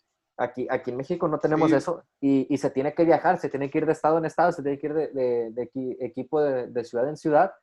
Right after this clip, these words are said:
Speaker 1: Y ahorita que, que mencionaste tú, Parra, un punto importante también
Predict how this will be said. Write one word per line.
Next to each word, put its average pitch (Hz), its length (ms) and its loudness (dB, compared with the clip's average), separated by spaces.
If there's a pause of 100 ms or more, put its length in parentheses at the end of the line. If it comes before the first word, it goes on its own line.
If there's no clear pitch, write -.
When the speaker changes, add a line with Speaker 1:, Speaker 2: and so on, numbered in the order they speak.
(600)
Speaker 1:
Y 147 120 4
ahorita 131 380 4
que, 131 400 4
que 123 300 2
mencionaste 123 520 -6
tú, 135 140 -8
Parra, 143 200 2
un 143 60 -4
punto 143 240 -6
importante 151 540 -2
también 156 480 -2